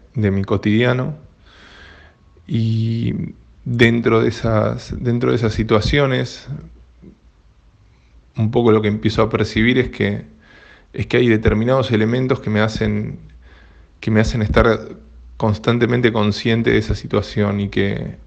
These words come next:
solamente revivían mi, mi, mi sensación de distancia y de lejanía. Y esos elementos,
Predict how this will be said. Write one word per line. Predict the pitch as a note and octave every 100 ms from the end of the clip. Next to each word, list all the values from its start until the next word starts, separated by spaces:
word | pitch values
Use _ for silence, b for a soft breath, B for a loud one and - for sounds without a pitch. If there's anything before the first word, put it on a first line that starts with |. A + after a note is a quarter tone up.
| -
solamente | - A2+ A2 G#2+ A2 G#2+ G#2 - - - - -
revivían | G#2 G2+ G#2 A2 A2+ A2
mi, | G#2 G#2 - A2+ C3
mi, | A2+ - - -
mi | A#2
sensación | G#2+ G#2+ G#2 G2+ A2
de | G#2+
distancia | G2+ - A2 A#2 A2+ G#2+
y |
de | G2+
lejanía. | G2+ - G2+ G#2 G2+ B2 - - b b b b b b b b b b - - - - - - -
Y | C3
esos | B2 C3
elementos, | A2+ A#2 C3 C3 C3+ C3 -